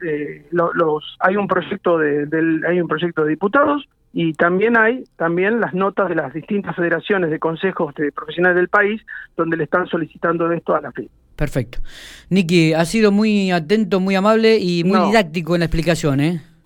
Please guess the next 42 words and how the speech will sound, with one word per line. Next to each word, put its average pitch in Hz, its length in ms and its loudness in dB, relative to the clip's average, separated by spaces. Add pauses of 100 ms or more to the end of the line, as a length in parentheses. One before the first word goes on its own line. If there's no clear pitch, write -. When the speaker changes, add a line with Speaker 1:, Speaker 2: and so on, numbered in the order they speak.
(120)
Speaker 1:
<laughs> - 60 -18 (840)
A 240 40 0
veces 262 280 -2
es 240 60 -2
difícil 233 600 -2
porque 165 260 -4
cuando 175 240 0
uno, 196 320 0
viste, 185 400 -2 (300)
maneja, 180 320 0 (340)
Speaker 2:
Lo 185 460 -10
que 151 160 -4
Speaker 1:
yo 220 80 4
Speaker 2:
pa- 202 80 4
Speaker 1:
soy 233 100 2
docente 220 460 0
y 208 60 -10
también 196 340 0
a 190 40 4
los 180 200 -2
alumnos 196 320 -2
les 185 100 0
digo, 190 220 -2 (520)
muy, 226 320 0 (100)
muy 226 200 2
tengan 233 280 0
cuidado 202 340 2
con 185 100 0
el 180 60 0
monotributo, 202 720 0
siempre 214 380 0
hay 196 60 -2
que 180 120 -6
mirarlo, 196 580 2
hay 185 80 0
que 180 140 -8
controlarlo 175 560 -2
bien, 208 380 0 (280)
y 185 80 -6
lo 196 140 0
más 285 260 2
importante 202 800 -2